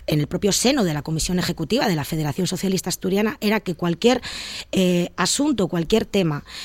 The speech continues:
que no estuviera, eh, relacionado directamente con la propia reforma del Estatuto de Autonomía requeriría el acuerdo de las cuatro fuerzas, es decir, de las tres fuerzas de izquierda más Foro. Así se planteó, así se estableció en la propia mesa de negociación del Estatuto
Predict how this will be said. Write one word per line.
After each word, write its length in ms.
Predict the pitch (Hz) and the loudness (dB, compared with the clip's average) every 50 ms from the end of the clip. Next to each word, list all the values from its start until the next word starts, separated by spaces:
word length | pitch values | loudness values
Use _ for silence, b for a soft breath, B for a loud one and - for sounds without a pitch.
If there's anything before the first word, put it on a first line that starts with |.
| B B B B B - | B B B B B 2
que 120 | - 202 | 4 4
no 80 | 196 214 | 4 4
estuviera, 640 | - - - 233 202 214 208 196 175 160 151 - - | 2 2 2 2 4 4 4 4 4 2 0 -4 -6
eh, 360 | - 175 156 151 156 147 151 156 | -6 -6 -4 -4 -4 -4 -6 -6
relacionado 720 | - 175 180 165 175 165 - - 180 185 220 220 190 190 | -4 -2 0 0 0 0 -2 0 2 2 4 4 4 4
directamente 580 | 170 180 180 180 - - 202 208 214 214 208 185 | 4 2 2 0 -2 -2 0 2 2 2 0 0
con 120 | - 170 | 0 0
la 160 | 160 160 - - | -2 -2 0 4
propia 400 | 208 254 277 - - 180 147 143 | 6 6 6 6 4 2 0 0
reforma 520 | 156 156 - - 226 233 220 170 147 143 | -2 -4 0 4 4 4 4 2 0 -2
del 140 | 143 147 147 | -4 -4 -4
Estatuto 540 | 139 - - 143 135 - 220 226 220 - 156 | -6 -6 -8 -8 -6 -4 -4 -2 -2 -2 -4
de 80 | 151 | -4
Autonomía 640 | 147 147 143 - 147 143 147 156 185 208 254 330 359 B B B B B B B B B - | -4 -4 -6 -6 -6 -4 0 4 4 4 4 4 2 B B B B B B B B B 0
requeriría 800 | - 196 196 190 - 185 170 160 165 175 208 233 254 285 349 B B B B B B B B - | 2 4 4 4 2 2 0 2 2 4 6 6 6 6 4 B B B B B B B B 0
el 160 | - 196 170 | 0 2 2
acuerdo 640 | 165 - - 190 214 220 214 214 233 254 269 - - | 0 2 4 4 6 6 6 6 6 4 4 2 -2
de 220 | 190 165 170 156 | -2 -2 0 0
las 220 | 156 156 151 - | -2 -2 -4 -4
cuatro 320 | - - 202 202 - 220 214 | -2 -2 -2 0 0 -2 -4
fuerzas, 460 | - - 277 269 220 - 160 143 - | 0 2 2 2 2 0 -4 -4 -4
es 100 | 165 147 | -4 -4
decir, 300 | 170 156 - 196 165 143 | -4 -4 -2 -2 -2 -2
de 80 | 147 151 | -2 -4
las 160 | 147 139 - | -4 -4 -2
tres 220 | - 196 196 - | 0 0 0 0
fuerzas 380 | - 220 247 233 - 240 208 - | 2 2 2 2 2 0 0 0
de 60 | 220 | 0
izquierda 520 | 214 - - 233 226 208 196 214 208 - B B B B B B | 0 2 2 2 2 2 2 0 -2 -4 B B B B B B
más 300 | - 165 147 135 - - | -2 -2 -2 0 -2 -4
Foro. 320 | - 135 135 127 131 B B B B B B B B - | -6 -8 -10 -10 -12 B B B B B B B B -4
Así 240 | - 330 - - 269 | -2 0 2 2 4
se 140 | - - 294 | 4 4 4
planteó, 640 | 233 - 240 214 196 - 196 202 240 302 370 - - | 4 4 4 4 4 4 4 4 4 4 2 -2 -6
así 260 | - 165 156 - 208 | -6 -4 -2 -2 -2
se 80 | - 180 | -2 -2
estableció 500 | - - - 160 151 147 - - 254 269 | -4 -4 -2 -2 -2 -2 2 4 4 6
en 40 | 247 | 6
la 120 | 175 143 | 4 2
propia 260 | - 180 - - 170 | 2 0 0 2 2
mesa 300 | 160 196 254 285 - 196 | 4 4 4 4 4 2
de 100 | 175 165 | 2 2
negociación 560 | 156 156 143 151 156 - 156 139 - 240 220 220 | 0 0 0 -2 -2 -2 -4 0 4 4 6 6
del 140 | 196 190 | 4 2
Estatuto 540 | 180 - - 190 - - 196 175 - 208 208 | 0 -2 -4 -4 -4 -4 -4 -2 -2 -4 -4